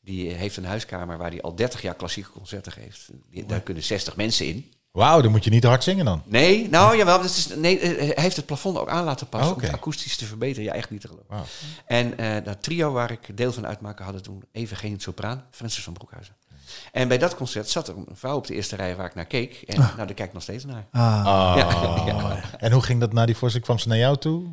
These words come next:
Speaker 3: Ging
Speaker 1: Nee,
Speaker 3: je,
Speaker 1: het
Speaker 3: had je
Speaker 1: is
Speaker 3: haar
Speaker 1: zo
Speaker 3: al gezien? Ging je naar haar toe?
Speaker 1: Zo is ze helemaal niet. Eh, de, na afloop is het dan van, eh, naborrelen aan die staantafeltjes.
Speaker 3: Ja.
Speaker 1: En, eh,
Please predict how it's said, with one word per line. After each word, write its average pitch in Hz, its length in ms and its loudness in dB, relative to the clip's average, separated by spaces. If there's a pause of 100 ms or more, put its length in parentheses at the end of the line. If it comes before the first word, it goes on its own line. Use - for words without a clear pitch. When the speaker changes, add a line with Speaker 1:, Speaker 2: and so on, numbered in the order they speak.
(120)
Speaker 3:
Ging 120 120 0
Speaker 1:
Nee, 185 200 8
Speaker 3:
je, 185 60 10
Speaker 1:
het 170 160 6
Speaker 3:
had 143 160 8
je 147 60 8
Speaker 1:
is 131 60 6
Speaker 3:
haar 160 160 8
Speaker 1:
zo 170 60 10
Speaker 3:
al 160 60 8
gezien? 165 300 6
Ging 160 140 4
je 143 60 4
naar 131 120 6
haar 165 140 4
toe? 202 240 -4
Speaker 1:
Zo 208 140 -2
is 190 160 4
ze - 80 0
helemaal 135 260 2
niet. 98 420 -2
Eh, 113 240 -2
de, 95 100 -4
na 120 100 2
afloop 147 340 2
is 110 100 -4
het 113 100 -8
dan 110 140 -4
van, 101 180 -4
eh, 92 100 -4 (400)
naborrelen 101 580 0
aan 98 60 -2
die 95 100 -4
staantafeltjes. 113 720 -4
Speaker 3:
Ja. 120 220 2 (360)
Speaker 1:
En, 98 320 -4 (200)
eh, 92 40 -6